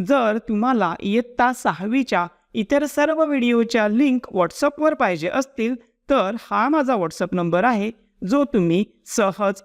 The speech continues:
अध्ययन या नावाने सेव्ह करून मला WhatsApp-वर इयत्ता सहावी असा मेसेज करा. मी तुम्हाला इयत्ता सहावीच्या इतर सर्व व्हिडिओच्या लिंक WhatsApp-वर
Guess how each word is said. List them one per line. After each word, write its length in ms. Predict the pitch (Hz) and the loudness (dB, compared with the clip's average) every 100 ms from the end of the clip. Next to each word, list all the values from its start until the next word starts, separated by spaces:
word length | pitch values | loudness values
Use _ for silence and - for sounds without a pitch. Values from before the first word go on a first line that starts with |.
| - | -2
अध्ययन 560 | 196 196 269 247 190 214 _ - | -2 -2 -2 0 -2 -4 _ -8
या 240 | 202 208 294 | 0 0 2
नावाने 420 | 302 285 269 247 | 0 0 0 -2
सेव्ह 280 | - 202 196 | -2 -4 -2
करून 300 | 196 180 208 | -2 0 2
मला 280 | 277 214 247 _ - | 4 2 -2 _ -6
WhatsApp-वर 720 | - 175 - 302 302 190 170 240 233 _ - | -2 -2 0 -2 0 -2 -2 -2 -6 _ -4
इयत्ता 540 | 214 254 269 - 294 | 0 0 -2 -2 -2
सहावी 520 | - 226 - 202 247 | 0 -2 -2 -6 -4
असा 260 | 285 - 247 | -4 0 0
मेसेज 380 | 196 160 175 - | 0 -2 -6 -2
करा. 220 | 180 120 _ _ - | -2 -2 _ _ -2
मी 300 | 202 294 226 226 | 2 4 2 -2
तुम्हाला 460 | 190 190 247 180 165 - | 0 2 2 0 -4 -4
इयत्ता 460 | 196 233 - 269 | -2 -2 0 -2
सहावीच्या 680 | 254 185 175 233 254 202 185 - _ - | 0 -6 -4 -2 -2 0 -2 -4 _ -8
इतर 320 | 220 196 294 | -4 0 0
सर्व 460 | 285 277 277 311 320 | 0 -2 0 0 0
व्हिडिओच्या 600 | 285 220 214 208 220 196 | 0 0 0 0 0 0
लिंक 380 | 214 285 247 - | 4 4 2 0
WhatsApp-वर 760 | 196 165 - 180 - 185 175 | -2 -2 -2 -4 -2 0 0